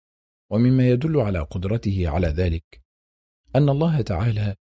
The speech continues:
يدبر الأمر من السماء إلى الأرض ثم يعرج إليه في يوم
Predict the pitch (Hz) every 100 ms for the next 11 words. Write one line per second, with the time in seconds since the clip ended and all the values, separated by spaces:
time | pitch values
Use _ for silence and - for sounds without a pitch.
0 | _ - 92 87 107 107 107 104 90 -
1 | 123 110 104 101 101 107 - 95 98 101
2 | 101 98 - 101 - 101 101 98 - 127
3 | 120 107 95 110 107 95 95 95 82 71
4 | 101 113 104 - 92 101 101 92 80 82
5 | - _ _ _ 104 92 80 87 107 104
6 | 95 90 82 80